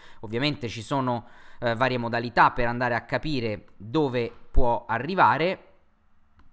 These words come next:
Potremmo usare l'inversione di Fibonacci dell'ultimo impulso, per esempio. Eccolo qui, livello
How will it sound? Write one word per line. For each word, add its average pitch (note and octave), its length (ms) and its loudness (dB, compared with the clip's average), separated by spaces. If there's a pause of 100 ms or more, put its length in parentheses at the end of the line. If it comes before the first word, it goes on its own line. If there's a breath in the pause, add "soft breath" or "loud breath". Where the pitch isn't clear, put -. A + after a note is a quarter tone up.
(1900)
Potremmo B2 680 -2
usare A#2 760 2
l'inversione C3+ 840 -2
di G#2 100 -10
Fibonacci C3+ 680 0
dell'ultimo A#2 480 -8
impulso, A2+ 520 -2
per A#2 120 -4
esempio. B2+ 760 -6 (1400)
Eccolo C3 420 -4
qui, A#2+ 320 -8 (280 soft breath)
livello B2+ 800 -2